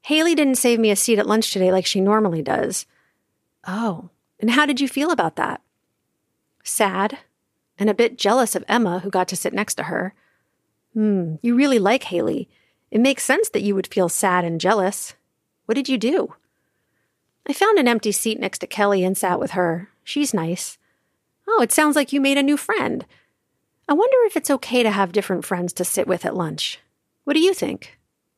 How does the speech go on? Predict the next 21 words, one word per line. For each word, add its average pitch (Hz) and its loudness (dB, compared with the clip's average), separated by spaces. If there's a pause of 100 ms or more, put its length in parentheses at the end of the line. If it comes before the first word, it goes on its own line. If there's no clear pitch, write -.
(260)
"Yeah, 285 2 (480)
I - -2
think 240 0
so. 185 -2 (640)
It 277 2
was 285 0
fun 392 0
to 247 0
eat 190 0
lunch 190 0
with 190 -2
someone 190 0
different 196 -2
for 175 -6
a - -6
change." 180 -6 (1600)
Now, 262 4
in 277 4
the 294 2
first 403 2
example, 196 0